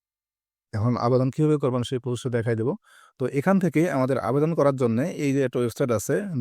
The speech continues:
বিজেএসসিসিআর ডট টেলিডট ডট কম ডট বিডি, এখান থেকে আমাদের আবেদনপত্র সু-, আবেদনটা করতে হবে। আর আবেদনপত্র শুরু হচ্ছে চু-, আ, পঁচিশে নভেম্বর দুই হাজার পঁচিশ সকাল দশটা থেকে,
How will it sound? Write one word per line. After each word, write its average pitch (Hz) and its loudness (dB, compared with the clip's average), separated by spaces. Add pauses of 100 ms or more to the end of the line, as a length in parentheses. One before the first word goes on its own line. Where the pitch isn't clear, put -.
(120)
বিজেএসসিসিআর 139 2
ডট 131 0
টেলিডট 123 -2
ডট 123 -6
কম 120 -2
ডট 117 2
বিডি, 120 2 (100)
এখান 123 -4
থেকে 127 0
আমাদের 117 0
আবেদনপত্র 107 -2
সু-, - -12
আবেদনটা 107 2
করতে 156 -2
হবে। 90 2 (640)
আর 110 0
আবেদনপত্র 143 2 (120)
শুরু 151 -4
হচ্ছে 147 -4
চু-, 156 -2
আ, 131 4
পঁচিশে 143 0
নভেম্বর 143 2
দুই 123 -2
হাজার 120 2
পঁচিশ 139 -2 (180)
সকাল 120 -2
দশটা 120 -2
থেকে, 135 0